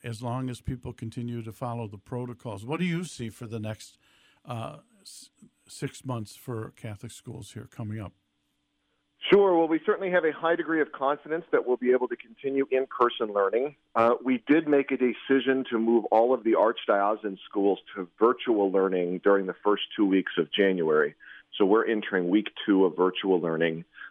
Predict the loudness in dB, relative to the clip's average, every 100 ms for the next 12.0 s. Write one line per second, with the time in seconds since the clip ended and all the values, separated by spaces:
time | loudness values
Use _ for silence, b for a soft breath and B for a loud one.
0 | B 2 4 4 2 2 2 0 0 -4
1 | -2 0 0 0 -2 0 2 2 0 -2
2 | -2 0 0 0 0 -2 -2 -6 -2 2
3 | 2 2 0 0 0 -2 0 2 2 2
4 | 0 -2 -4 -8 -8 -8 -8 -10 -6 0
5 | 0 2 0 2 0 -2 -2 -2 -2 -4
6 | 0 2 0 -6 -8 -8 -8 -12 _ B
7 | B B 2 4 4 0 2 0 0 2
8 | 2 2 2 0 2 0 0 2 2 2
9 | 2 2 2 -2 -18 0 2 4 4 4
10 | 2 -2 -2 -2 -2 -6 -10 -8 -4 2
11 | 4 4 0 -4 0 0 2 -2 -2 -8